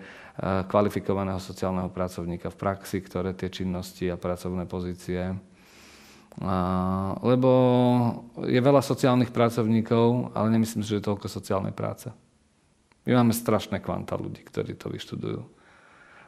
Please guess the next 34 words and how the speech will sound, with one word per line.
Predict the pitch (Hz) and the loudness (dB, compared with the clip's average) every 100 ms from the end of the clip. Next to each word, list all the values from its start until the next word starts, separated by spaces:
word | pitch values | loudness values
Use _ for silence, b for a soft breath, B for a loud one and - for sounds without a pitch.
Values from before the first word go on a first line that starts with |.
| b _ | b _
Ale | 104 101 95 98 101 101 101 101 95 - | 2 4 4 4 4 4 2 0 -4 -2
kolegovia | - 110 104 98 | 4 4 4 2
mi | 104 101 | 2 0
častokrát | 107 98 98 101 | -2 -2 0 2
hovoria, | 101 101 101 | 2 2 0
že | 95 92 | -2 -2
keď | 95 | -2
naozaj | 87 101 101 98 | 2 2 2 2
už | |
vypíšu, | 101 101 104 - - - | 0 -2 -2 -6 -10 -6
vypíšu | 107 104 107 107 | -6 -4 -6 -4
pracovnú | 107 101 - 113 | -2 -2 0 -2
pozíciu, | 107 104 104 101 101 98 | 0 2 0 0 -2 -2
že | 92 | -4
hľadám | - 101 101 | -2 0 0
sociálneho | 101 - 107 104 | -2 -4 -2 -2
pracovníka, | 95 - - 104 - - - B B B B | -2 -4 -6 -8 -10 -14 -20 B B B B
tak | 151 | -4
sa | 156 165 | -2 0
tam | 165 | 0
nikto | 180 185 | 0 0
neprihlási, | 208 208 180 151 139 - | 0 0 0 0 -4 -4
alebo | 117 | -2
len | 120 | -2
málo | 123 - 143 | 0 0 0
ľudí. | - 78 - - B B B | 0 -2 -6 -12 B B B
Čiže | - 120 135 | 0 4 4
otázka | 139 - 135 | 4 2 4
je, | 113 113 | 4 4
že | 101 104 - | 2 0 0
ako | - 120 135 | -2 0 2
vlastne | 117 113 117 | 2 2 0
posilniť | 110 113 - 110 104 95 | 2 2 2 2 2 0
v | - | -6